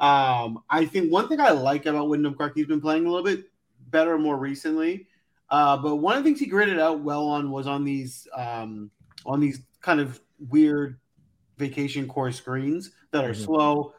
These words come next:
Speaker 1: He's not known to be a great putter. If he can, you know, be a plus putter here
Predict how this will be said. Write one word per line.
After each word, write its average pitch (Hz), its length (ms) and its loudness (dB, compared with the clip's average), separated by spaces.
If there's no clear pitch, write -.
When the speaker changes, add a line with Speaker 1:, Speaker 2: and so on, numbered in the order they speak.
Speaker 1:
He's 170 180 -2
not 170 260 4
known 165 240 6
to 170 60 4
be 175 160 2
a 170 60 2
great 175 260 0
putter. 170 400 2
If 131 140 -10
he 170 140 0
can, 151 260 2
you 143 80 0
know, 127 200 -6
be 147 140 6
a 135 60 -2
plus 151 440 -2
putter 151 240 0
here 180 440 0